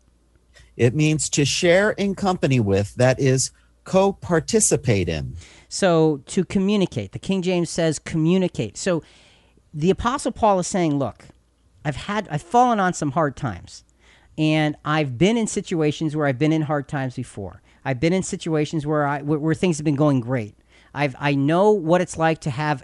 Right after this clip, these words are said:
Speaker 2: everything in abundance around me, to not have to worry, but to be able to just simply focus on, on, on the gospel. And I also know what it's like to be in a situation where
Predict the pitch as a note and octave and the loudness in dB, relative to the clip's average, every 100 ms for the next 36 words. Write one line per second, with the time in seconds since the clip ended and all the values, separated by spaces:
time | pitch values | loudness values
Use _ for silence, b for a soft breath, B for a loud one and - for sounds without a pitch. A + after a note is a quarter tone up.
0 | - E3 G3+ G#3 F#3 C#3 A2 D#3 G3 F3+ | -4 -2 -2 -6 -4 -4 0 2 2 -2
1 | F#3 E3 E3 E3 E3 D3 D3+ E3 F#3+ F3 | -2 0 0 0 -2 -2 -4 -2 -6 -4
2 | D#3 B2 D3 F#3 G3+ G#3+ b - C3+ C3+ | -4 0 0 0 -2 -4 b -10 -8 -2
3 | D#3 D3+ C3+ C#3+ - E3 C#3+ - E3+ E3+ | -2 -2 -8 -8 -6 -4 -6 -2 -2 -2
4 | G3 - D#3+ D3+ D3 b b - D3 C#3+ | -6 -2 0 0 -2 b b -4 -4 0
5 | D3 D3 C#3+ D3+ E3 G3+ G3 - b - | -2 0 0 -2 -4 -6 -8 -10 b -6
6 | C#3+ - G3+ F#4 - C4+ E3 C#3 B2+ A#2 | -6 2 4 4 2 0 2 2 0 -4
7 | A#2 A#2+ G2+ G#2 - - b b _ G3 | -6 -8 -8 -8 -10 -18 b b _ -6
8 | C#3+ F#3 G3 F3+ G3+ - F3+ F3+ F3 F3+ | -2 0 0 -2 -6 -2 2 2 2 0
9 | D#3+ D#3+ D#3 D3+ D3+ | 2 4 4 4 2